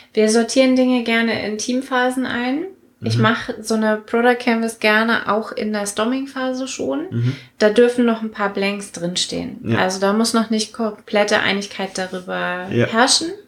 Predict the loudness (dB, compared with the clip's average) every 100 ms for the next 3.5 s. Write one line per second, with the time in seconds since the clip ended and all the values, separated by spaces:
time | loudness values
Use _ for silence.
0 | -20 -18 -18 -12 -4 -2 0 2 2 2
1 | 0 -2 -2 -4 -2 0 2 2 -2 -2
2 | 2 2 2 0 0 0 -2 2 2 0
3 | -4 -2 -2 -4 -6